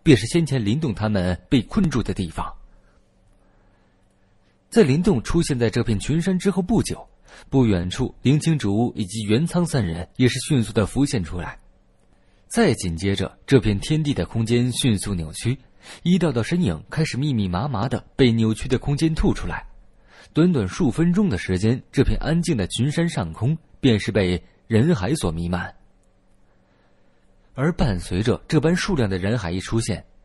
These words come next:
此处顿时变得喧闹起来，不少人目光警惕地在四处打量着。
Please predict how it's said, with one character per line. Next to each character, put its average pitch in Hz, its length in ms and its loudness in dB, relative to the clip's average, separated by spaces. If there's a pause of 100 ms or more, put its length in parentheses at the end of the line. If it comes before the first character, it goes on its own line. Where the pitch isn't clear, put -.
(200)
此 156 220 2
处 160 140 0
顿 156 200 2
时 120 140 -2
变 120 160 0
得 92 100 -4
喧 180 160 -2
闹 185 220 0
起 - 140 -8
来， - 180 -14 (500)
不 214 160 2
少 107 160 0
人 95 180 0
目 170 220 0
光 190 220 2
警 95 240 0
惕 - 140 -2
地 98 380 0
在 156 140 2
四 165 220 -2
处 - 160 -2
打 - 200 -6
量 131 240 0
着。 82 220 -10